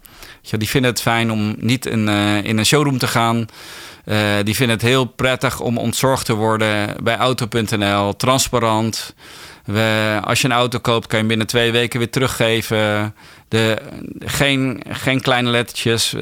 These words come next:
Dat vinden, ja, dat is heel prettig. Ehm, en niet te ingewikkeld maken. Gewoon, dit is wat je krijgt voor die prijs. Ja, en daar, dat slaat heel erg goed aan. Eh, maar om in het team vrouwen te krijgen is heel lastig. Ja. We hebben er al een paar, maar dat is beperkt. Ja.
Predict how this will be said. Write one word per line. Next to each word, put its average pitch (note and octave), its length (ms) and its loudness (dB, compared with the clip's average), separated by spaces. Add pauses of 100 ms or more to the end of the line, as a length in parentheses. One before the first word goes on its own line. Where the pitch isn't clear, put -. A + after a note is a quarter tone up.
(140)
Dat - 180 -2
vinden, C3+ 440 -2
ja, D#3 140 2
dat G2+ 140 -2
is - 80 -4
heel B2+ 140 4
prettig. - 600 -4 (480)
Ehm, G#2 720 0 (220)
en A2 240 0
niet C3 160 2
te C#3 80 -2
ingewikkeld B2+ 560 0
maken. A2+ 480 0
Gewoon, A2 240 0
dit A#2 160 0
is G#2+ 80 -6
wat A#2 180 -2
je A2 60 -6
krijgt G#2 380 0
voor G#2 200 -2
die G#2+ 140 -2
prijs. G2 640 -2 (480)
Ja, - 100 -4
en A2+ 140 2
daar, A2+ 300 2
dat A2 200 -6
slaat G#2+ 380 0
heel A2+ 160 2
erg A2+ 160 2
goed - 220 -6
aan. G3 360 -2 (520)
Eh, A2 240 0
maar G#2+ 320 2
om G#2+ 400 -2
in A2+ 140 0
het - 160 -4
team A2 400 -2
vrouwen D3 380 0
te F#3 80 -4
krijgen D#3+ 420 0
is A#2+ 180 -2
heel A2+ 180 2
lastig. - 500 -6
Ja. E2 160 -4 (480)
We - 100 -6
hebben A#2 180 0
er B2 60 4
al A#2 60 2
een G#2+ 80 -2
paar, A#2 240 0
maar A2 140 -2
dat G2 100 -2
is - 80 -10
beperkt. - 520 -10
Ja. - 180 -4